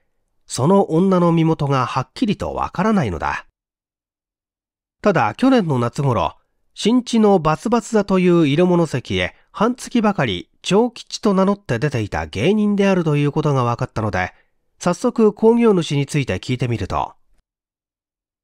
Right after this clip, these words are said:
長吉という女は、去年の夏頃東京から私を訪ねてきたもので、こういう社会のことであるからその身元などは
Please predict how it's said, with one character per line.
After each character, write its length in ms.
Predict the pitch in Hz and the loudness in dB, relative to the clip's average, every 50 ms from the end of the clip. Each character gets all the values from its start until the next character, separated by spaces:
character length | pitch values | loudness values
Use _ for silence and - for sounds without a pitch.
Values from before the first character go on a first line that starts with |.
| _ _ - | _ _ 2
長 220 | 143 175 196 208 208 | 4 4 4 4 2
吉 320 | - - - - - - | -2 -10 -10 -10 -6 -2
と 140 | - 170 170 | 0 0 2
い 100 | 160 165 | 2 2
う 160 | 160 156 147 | 2 2 2
女 300 | 143 143 147 143 139 120 | 2 2 2 2 2 0
は、 240 | 95 80 73 - - _ _ _ _ _ _ _ | 0 -2 -2 -4 -8 _ _ _ _ _ _ _
去 160 | - 247 254 | 2 4 4
年 200 | 240 226 214 190 | 6 4 4 4
の 100 | 170 165 | 4 4
夏 240 | 160 160 - - 170 | 2 2 0 0 2
頃 280 | 170 165 143 123 117 - | 2 2 2 2 -2 -2
東 180 | - 185 214 226 | 0 0 0 2
京 220 | - - 226 214 | 2 0 0 0
か 120 | 208 - 202 | 0 0 2
ら 120 | 190 185 | 2 4
私 400 | 170 170 170 220 214 190 - 202 | 2 2 2 0 -2 -2 0 2
を 100 | 185 180 | 2 2
訪 280 | 180 - 180 175 196 196 | 2 0 0 2 2 2
ね 80 | 175 | 2
て 120 | - 127 110 | 0 -2 -6
き 120 | - - | -6 -4
た 100 | - 113 | -4 -2
も 80 | 110 104 | 0 0
の 80 | 101 | -2
で、 260 | 90 82 80 82 - - _ _ _ _ _ _ _ _ _ _ _ _ | -2 -2 -4 -4 -6 -8 _ _ _ _ _ _ _ _ _ _ _ _
こ 220 | - 123 131 139 | -2 0 2 2
う 60 | 139 135 | 2 2
い 100 | 139 143 | 4 4
う 120 | 143 139 | 2 2
社 160 | - - 156 | 2 0 -2
会 220 | - 151 139 131 123 | 0 0 0 0 0
の 140 | 123 120 | 0 -2
こ 100 | - - | -4 -4
と 140 | - - 131 | -4 -4 -2
で 100 | 127 120 | -2 -2
あ 80 | 117 117 | -2 -2
る 80 | 113 | -4
か 120 | - 117 104 | -4 -2 -2
ら 180 | 104 92 92 | 0 -2 -2
そ 160 | - - - 147 | -4 -4 -2 2
の 160 | 175 180 175 | 2 2 4
身 140 | 165 156 156 | 2 2 2
元 260 | 175 180 - 185 170 | 0 0 0 0 0
な 80 | 170 | 0
ど 120 | 151 127 98 | 0 -2 -4
は 140 | 85 90 | -4 -4